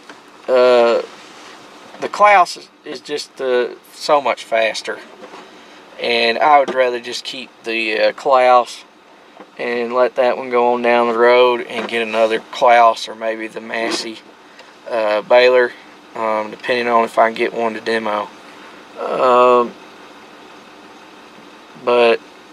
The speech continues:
that's kinda where that one's at.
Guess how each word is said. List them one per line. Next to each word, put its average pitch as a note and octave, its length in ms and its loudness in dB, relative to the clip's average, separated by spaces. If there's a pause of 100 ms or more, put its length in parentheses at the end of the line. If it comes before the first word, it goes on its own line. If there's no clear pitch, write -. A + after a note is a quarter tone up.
(460)
that's C3 240 2
kinda C3 280 -2
where B2+ 460 2 (2500)
that D3+ 260 4
one's B2 200 -10
at. A#2+ 320 0